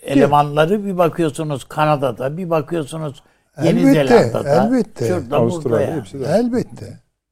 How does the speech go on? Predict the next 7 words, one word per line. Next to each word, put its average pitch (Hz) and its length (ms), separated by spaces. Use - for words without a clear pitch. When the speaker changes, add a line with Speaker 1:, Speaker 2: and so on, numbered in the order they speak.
Speaker 2:
Yani 160 440
bence 139 380
şu - 240
an 139 320
hani 113 340
bazı 123 300
insanlar 127 760